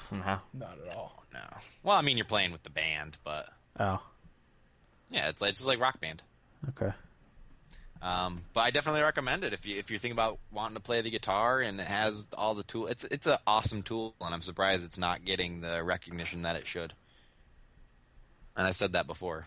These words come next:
Speaker 4: Yeah.
Speaker 3: Time
Speaker 4: Okay.
Speaker 3: to say it again.
Speaker 4: That it?
Speaker 3: Yeah, that's it.
Speaker 4: That's actually not it, because I know for a fact you played some Guild Wars.
Speaker 3: Oh yeah, yeah, I did play Guild Wars on, uh,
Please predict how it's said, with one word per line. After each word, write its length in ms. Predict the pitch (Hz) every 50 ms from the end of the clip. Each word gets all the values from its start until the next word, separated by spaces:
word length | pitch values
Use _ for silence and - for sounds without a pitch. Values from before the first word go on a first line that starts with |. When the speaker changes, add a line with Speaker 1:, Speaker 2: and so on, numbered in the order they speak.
| - -
Speaker 4:
Yeah. 240 | 151 104 101 101 98 - - - - - - - - _ - - _ - - -
Speaker 3:
Time 40 | 185
Speaker 4:
Okay. 120 | 190 180
Speaker 3:
to 80 | - -
say 220 | 135 - 92 90
it 60 | 87 82
again. 420 | 80 82 90 90 85 78 78 78 - - - - - - - - - - - - - - - - - - - - - - - - - - - - - _ - -
Speaker 4:
That 180 | 117 110 107
it? 240 | 110 127 160 - - - _ _ _ _ _ _ _ - - - - - - _ -
Speaker 3:
Yeah, 140 | - 80 78
that's 180 | 78 78 - -
it. 80 | - - -
Speaker 4:
That's 240 | 139 131 131 135 131
actually 260 | 175 165 - - 127
not 300 | 110 104 107 120 117 101
it, 200 | 95 - 95 - - _ _ _ - _ - -
because 280 | 120 110 - 113 107 110
I 40 |
know 160 | 101 104 113 113
for 180 | - - 104
a 40 | 92
fact 420 | - - - 131 123 117 - -
you 80 | - 104
played 260 | - - 98 95 87
some 140 | - 95 95
Guild 240 | 95 110 110 107 98
Wars. 460 | 92 - - - - - - - - - - - - - - - - - - - - - - - - - - - - - - - - - - - - - - - - - -
Speaker 3:
Oh 140 | 180 226 427 453
yeah, 140 | 427 254 - 90 - - -
yeah, 180 | 143 170 165
I 60 | 160 156
did 140 | 170 170
play 140 | - 170 143
Guild 200 | 107 104 98 92
Wars 240 | 95 95 92 92 92
on, 280 | 95 92 95 95 95 95
uh, 260 | 92 92 92 92